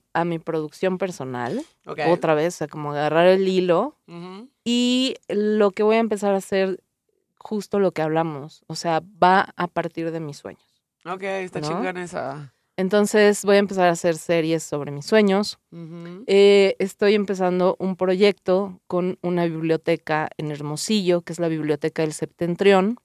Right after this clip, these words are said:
Speaker 2: Ujú.
Speaker 1: eh, que por eso me fui a viajar y a conocer el desierto y el
Speaker 2: Güey, qué
Speaker 1: mar y,
Speaker 2: chingón.
Speaker 1: ¿sabes?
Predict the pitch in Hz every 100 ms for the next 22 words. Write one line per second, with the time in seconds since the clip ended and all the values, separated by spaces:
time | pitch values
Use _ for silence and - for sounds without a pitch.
0 | _ - 190 185 190 202 285 - 170 165
1 | 165 160 160 151 156 170 151 - 160 165
2 | 160 151 175 170 160 156 160 165 175 170
3 | 160 - 180 180 180 180 170 170 165 175
4 | 180 180 180 175 175 165 156 156 175 170
5 | 165 160 151 202 269 -